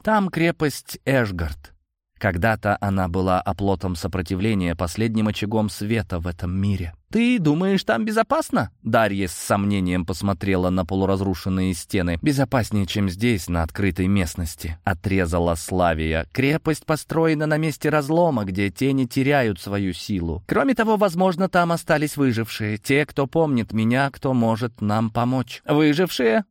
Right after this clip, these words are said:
Айрон с сомнением хмыкнул. «В этом гиблом месте?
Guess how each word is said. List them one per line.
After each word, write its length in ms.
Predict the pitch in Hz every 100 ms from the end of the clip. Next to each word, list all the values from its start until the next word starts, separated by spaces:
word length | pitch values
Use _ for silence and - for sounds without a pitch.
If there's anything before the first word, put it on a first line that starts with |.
| _ -
Айрон 440 | 120 120 120 120
с 40 | 117
сомнением 600 | 127 120 120 117 117 117
хмыкнул. 500 | - 120 110 117 113 - _ _ _ _
«В 120 | 135
этом 360 | 143 147 156 156
гиблом 400 | 156 151 151 151
месте? 480 | 151 151 - 175